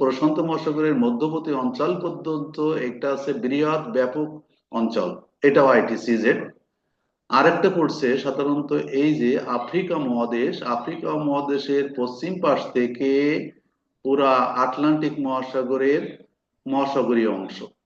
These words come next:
আটলান্টিক মহাসাগরীয় অংশ।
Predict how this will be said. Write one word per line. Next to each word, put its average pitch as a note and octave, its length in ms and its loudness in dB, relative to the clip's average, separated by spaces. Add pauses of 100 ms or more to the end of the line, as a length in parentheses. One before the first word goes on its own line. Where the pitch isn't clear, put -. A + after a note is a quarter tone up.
(640)
আটলান্টিক B2+ 680 0 (120)
মহাসাগরীয় A#2 800 0
অংশ। G#2 300 -8